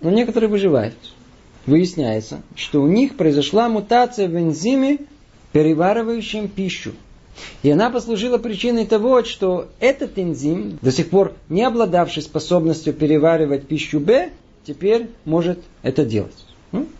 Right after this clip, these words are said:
доказательство, на первый взгляд, убедительно. Но давайте его проверим. Более углубленное исследование показало, что произошло ухудшение энзима, который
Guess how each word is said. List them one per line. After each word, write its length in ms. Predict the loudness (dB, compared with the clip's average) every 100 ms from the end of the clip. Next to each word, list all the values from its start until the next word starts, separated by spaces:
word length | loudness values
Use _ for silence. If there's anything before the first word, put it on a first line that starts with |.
| -20 -4
доказательство, 640 | -2 2 2 2 0 -4
на 160 | -4 -2
первый 320 | 0 0 -2
взгляд, 420 | -2 0 0 0
убедительно. 800 | -6 -6 -6 -6 -8 -6 -8 -8 -12 -20 -20 -12
Но 260 | 0 2 2
давайте 440 | 0 0 0 -2
его 140 | -2 -4
проверим. 420 | -2 -2 -2 -4 -10 -20 -20 -20 -2
Более 280 | 2 4 2
углубленное 500 | -4 -6 -6 -8 -10
исследование 420 | -8 -8 -8 -10
показало, 680 | -10 -8 -2 0 2 0 -4 -18 _ -18 -8
что 420 | 0 4 4 2
произошло 720 | -4 -2 0 -4 -2 2 2
ухудшение 840 | 2 -2 2 0 2 0 2 0 0
энзима, 480 | 0 0 -2 -4 -10 -10
который 420 | 0 4 4